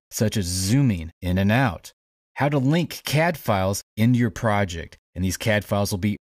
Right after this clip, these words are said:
autocad files that we'll be bringing in. We'll learn how to link in Revit files in case someone is working on a Revit project and you need to bring that Revit project into yours. We'll learn all about the modification tools. We'll learn how to create sections,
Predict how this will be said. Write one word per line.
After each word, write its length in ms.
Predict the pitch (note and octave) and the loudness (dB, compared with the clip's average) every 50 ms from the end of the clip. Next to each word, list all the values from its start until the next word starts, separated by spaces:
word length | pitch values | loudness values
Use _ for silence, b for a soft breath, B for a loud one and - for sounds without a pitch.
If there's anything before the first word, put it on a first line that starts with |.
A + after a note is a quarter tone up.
| _ - | _ -4
autocad 540 | G2 G#2+ A#2+ A#2+ G#2 - - G2+ F2+ E2 D#2 | -2 0 0 0 -2 -4 -4 -4 -4 -4 -4
files 380 | - - F#2+ E2 D#2 D#2 D#2+ - | -6 -6 -6 -4 -4 -4 -6 -6
that 60 | F2 | -6
we'll 120 | E2 E2+ | -6 -4
be 160 | E2+ F2+ F2+ | -4 -2 -4
bringing 480 | E2+ E2+ F2 F2 F2+ G2 F#2+ F2+ F2 F2 | -4 -2 -2 -2 0 0 0 0 0 0
in. 260 | F2+ E2+ D#2+ D#2 - - _ _ _ _ _ _ _ _ - - | -2 -4 -4 -8 -10 -14 _ _ _ _ _ _ _ _ -6 -2
We'll 160 | G#2+ A#2 A#2 | 0 2 2
learn 160 | C3+ D3+ D3+ | 4 4 4
how 120 | D#3 D#3+ | 2 2
to 80 | C#3+ C3 | 2 0
link 400 | A#2 A2+ A#2+ C3 D3+ F3 E3 - | 2 2 2 2 2 2 0 0
in 160 | E3 D3+ C#3+ | 0 0 2
Revit 540 | C3 A#2 G#2 G2+ A#2 C#3 F3 E3+ E3+ - - | 0 0 0 0 2 2 2 0 -2 -4 -6
files 520 | - - A2+ F#2+ F2 E2+ D2+ - - - - _ - | -4 -2 -2 0 0 -2 -6 -8 -12 -14 -14 _ -8
in 100 | - F#2 | -8 -6
case 240 | - - A#2 A2 - | -2 0 0 0 0
someone 280 | - - A#2+ A#2 A#2 A2+ | 0 0 2 2 2 2
is 80 | G2+ | 0
working 380 | G#2+ F#2+ A2 A#2+ A#2 - B2+ A#2+ | -2 0 0 -2 -2 0 0 0
on 120 | A2+ A2 | 2 2
a 40 | G#2 | 0
Revit 420 | F#2+ F#2+ F#2 F#2+ G2+ G#2 C3+ B2 | 0 0 0 0 0 0 -2 -4
project 500 | - - A#2 G2+ G2 G2+ F#2+ A2 B2+ B2 | -4 -4 -2 0 0 0 0 -2 -2 0
and 100 | - A2 | 0 2
you 60 | G2+ G2+ | 2 4
need 160 | G#2 G#2+ G2+ | 2 2 0
to 60 | G#2 | 0
bring 340 | F2+ G#2+ A2+ A2+ A2 G#2 G2+ | 0 0 2 2 4 4 2
that 200 | A2 C3+ D#3 - | 2 2 0 0
Revit 280 | A2+ A2 F#2+ G2+ - | -2 -2 -2 -4 -6
project 600 | - - A2 F#2 F2 F2+ E2+ F#2 G#2 A2+ A#2 - - | -8 -6 -4 -2 -2 -4 -4 -4 -6 -6 -8 -10 -14
into 220 | - F#2 E2+ F2 F#2 | -10 -6 -4 -2 0
yours. 640 | G2+ A2+ C3 D#3+ E3 - - - - - - - _ _ _ _ _ _ _ _ | 0 0 0 0 -2 -6 -8 -8 -12 -12 -14 -14 _ _ _ _ _ _ _ _
We'll 140 | - G2+ G#2+ | -2 0 2
learn 220 | A2 A#2 A2+ A2 G#2 - | 2 2 2 2 0 -2
all 200 | - F#2+ G2 A2 | -2 -2 0 0
about 300 | A#2+ G2+ B2+ B2 A#2+ - | 0 0 0 0 0 0
the 80 | - G#2+ | 0 2
modification 960 | G#2 G#2 G#2+ A2 A2+ G#2+ - A#2 G#2 - - A2 G#2+ A2 G#2 - A2+ G2+ F2 | 2 2 2 2 0 -2 -4 -6 -8 -4 -4 -2 0 0 -2 -2 -2 -4 -4
tools. 520 | - - F#2+ E2+ D#2 - - - - - _ _ _ _ _ _ - | -4 -6 -10 -10 -10 -12 -12 -14 -16 -16 _ _ _ _ _ _ -8
We'll 160 | F#2+ G2+ G2+ | -4 -2 0
learn 200 | A2 A#2+ B2 A#2 | 0 2 2 2
how 140 | A2+ B2 A#2 | 2 0 -2
to 100 | A#2 G#2+ | -2 -4
create 420 | - - B2+ B2+ A#2+ A#2+ - - | -6 -2 0 0 0 0 -4 -6
sections, 800 | - - - A2 A2 - - - - F#2+ D#2+ C#2+ - - - - | -8 -4 -2 -2 -2 -2 -4 -4 -4 -4 -6 -6 -10 -14 -14 -16